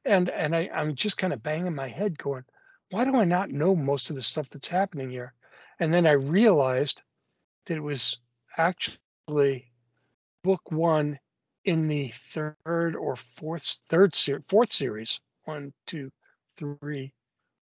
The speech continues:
fourth series of books within this universe. And the guy who's gonna explain it all to me is the guy who put this universe together, Richard H. Stevens. Richard,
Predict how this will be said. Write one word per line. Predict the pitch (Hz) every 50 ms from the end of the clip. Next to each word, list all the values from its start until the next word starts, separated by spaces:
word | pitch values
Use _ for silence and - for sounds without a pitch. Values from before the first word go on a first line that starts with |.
| _ _ _ _
fourth | - 165 170 190 -
series | - - - - 185 202 220 196 147 117 107 110 117 - - - _ _ _ _ _ _ _ _ _ _ _ _ _ _ -
of | - 147 131 127 123 -
books | 208 214 208 170 - -
within | 156 139 120 - 151 143 139 139
this | 135 123 - - -
universe. | 175 190 190 156 123 131 120 127 135 - - _ _ _ _ _ - _ _ _ _ _ _ -
And | 180 170 165
the | 170
guy | 160 240 254 262
who's | 233 226 190
gonna | - - 220 202 180
explain | 160 - - - - - 190 190 214 254 254
it | 220 160 147
all | 139 143
to | 139 139
me | 135 143 139 123 _ _ _ _ _ _ _
is | - 180 147 -
the | 170
guy | 147 208 214 202
who | 185 196
put | 180 - 214
this | - - 160 - - -
universe | 190 190 180 160 180 160 - -
together, | - 160 127 - 165 170 147 151 143 139 _ _ - - - - - _ _ _ _ _ _ -
Richard | 196 196 165 - 170 156
H. | 180 165 - -
Stevens. | - - - 202 185 165 156 139 135
Richard, | 160 226 233 - 175 147 127